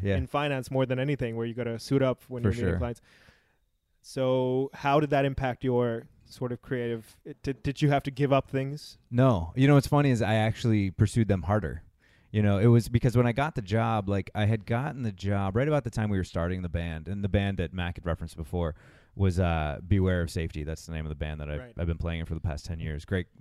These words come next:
Speaker 1: I love those guys. They're my brothers. They're fantastic. But we started the band around the same time I started work, you know, full time. So it was like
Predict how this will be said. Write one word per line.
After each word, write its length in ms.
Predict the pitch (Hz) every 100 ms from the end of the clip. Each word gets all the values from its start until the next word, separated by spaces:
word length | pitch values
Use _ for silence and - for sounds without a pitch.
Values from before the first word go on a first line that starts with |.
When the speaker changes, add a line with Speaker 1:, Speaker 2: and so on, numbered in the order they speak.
| -
Speaker 1:
I 60 | 76
love 180 | 87 80
those 160 | 80
guys. 220 | 78 76
They're 120 | 78 73
my 140 | 78
brothers. 400 | 76 76 65 82
They're 100 | -
fantastic. 540 | 80 76 80 80 76 - - - - -
But 140 | 104
we 260 | 104 113 120
started 300 | - 139 131
the 60 |
band 260 | 110 123 147
around 160 | 101 104
the 60 |
same 240 | - 104 92
time 260 | 110 117
I 80 | 98
started 300 | - 95 85
work, 320 | 120 160 - _ _
you 120 | 104 101
know, 100 | 92
full 200 | 107 92
time. 300 | 127 104 78 _ _ _
So 180 | - 143
it 40 |
was 140 | 131 127
like 240 | 120 -